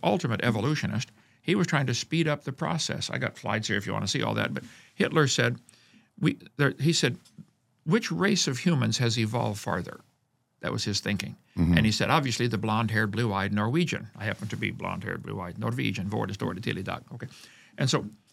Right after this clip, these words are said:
Speaker 1: he thought they were the superior race, and it really would help the world to eliminate the inferiors. I've got Hitler's hit list right here. Hitler thought,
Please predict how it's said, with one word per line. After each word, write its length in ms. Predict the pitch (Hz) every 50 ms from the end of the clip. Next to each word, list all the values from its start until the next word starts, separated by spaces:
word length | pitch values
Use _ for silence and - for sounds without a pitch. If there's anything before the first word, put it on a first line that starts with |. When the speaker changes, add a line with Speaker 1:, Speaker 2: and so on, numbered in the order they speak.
| _ _ _
Speaker 1:
he 140 | - 214 233
thought 200 | - 160 147 -
they 100 | - 180
were 100 | 160 139
the 80 | 139
superior 480 | 123 - 135 - 151 139 135 127 123 123
race, 300 | 156 196 196 151 123 -
and 100 | - 127
it 40 | 113
really 280 | 113 151 220 214 180
would 160 | 160 139 120
help 240 | 110 165 196 185 -
the 100 | - 135
world 300 | 131 185 202 165 131 117
to 100 | - -
eliminate 580 | - - 123 135 208 220 190 139 127 135 143 -
the 140 | - - 165
inferiors. 680 | 165 165 - 185 220 202 - 101 - - - - - - _ _ - 110 - - - - - -
I've 100 | - -
got 140 | - - 131
Hitler's 340 | 165 - - 143 135 117 -
hit 160 | 185 - 135
list 240 | 131 120 113 107 -
right 200 | 110 120 110 110
here. 260 | 160 165 135 139 156 - - - - _ _ _
Hitler 300 | - 190 165 - 208 202
thought, 320 | 185 - 127 113 120 -